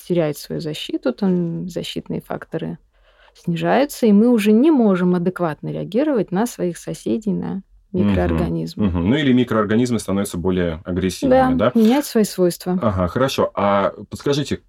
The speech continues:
Speaker 2: вот в идеале сколько раз в день нужно чистить зубы?
Speaker 1: В идеале два раза в день. Но сейчас есть рекомендации, что можно,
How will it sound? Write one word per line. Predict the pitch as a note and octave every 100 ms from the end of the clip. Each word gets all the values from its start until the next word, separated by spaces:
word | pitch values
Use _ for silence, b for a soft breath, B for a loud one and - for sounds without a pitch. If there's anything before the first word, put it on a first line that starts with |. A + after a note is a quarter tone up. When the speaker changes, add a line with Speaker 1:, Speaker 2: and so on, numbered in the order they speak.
| _ _ -
Speaker 2:
вот | A#2+ A#2+
в | G#2+ A2+
идеале | B2+ B2 F2+ E2+
сколько | - E3+ F#3 A#2
раз | A2 G2+
в | F2
день | F#2+ D#3
нужно | A2+ A#2+ G#2
чистить | G#2 - F2+
зубы? | E2 D2+ - _ _ _ _ B B B B
Speaker 1:
В | F#3
идеале | F#3 A#3+ D#4+ C4
два | G3 A3+ G3+
раза | E3 D#3 E3
в | D#3
день. | D#3+ D3+ D#3
Но | A#3
сейчас | C#4+ G#3 A3 A3+ -
есть | G#3 -
рекомендации, | F#3+ F3 E3+ E3+ G#3 D4+ - F3
что | - -
можно, | F3+ F#3 F3 E3+